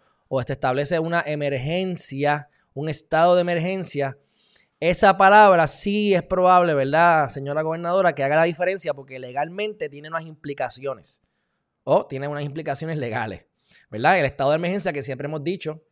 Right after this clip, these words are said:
que le tenemos miedo en principio porque lo que hace es que quita derechos.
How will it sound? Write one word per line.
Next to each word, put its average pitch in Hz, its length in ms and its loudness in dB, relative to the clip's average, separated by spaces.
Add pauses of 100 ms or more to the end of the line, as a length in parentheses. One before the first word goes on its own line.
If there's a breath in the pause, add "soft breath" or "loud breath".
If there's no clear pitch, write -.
(680)
que 123 80 -8
le 117 80 -4
tenemos 123 260 -8
miedo 156 300 -4
en 156 80 -6
principio 160 540 -8 (200 soft breath)
porque 120 240 -8
lo 117 140 -6
que 113 80 -6
hace 113 200 -6
es - 60 -16
que - 160 -8 (200)
quita 151 300 -6
derechos. - 640 -12